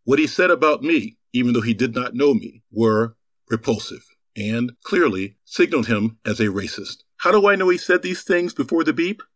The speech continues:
Because our voicemail recording system actually starts recording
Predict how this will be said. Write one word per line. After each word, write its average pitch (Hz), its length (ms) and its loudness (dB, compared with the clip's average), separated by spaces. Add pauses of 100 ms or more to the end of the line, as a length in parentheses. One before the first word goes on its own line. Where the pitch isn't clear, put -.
(300)
Because 131 580 0 (100)
our 135 220 2
voicemail 151 640 0
recording 160 540 -2
system 110 460 -4 (220)
actually 139 500 -2
starts 139 460 0
recording 117 720 0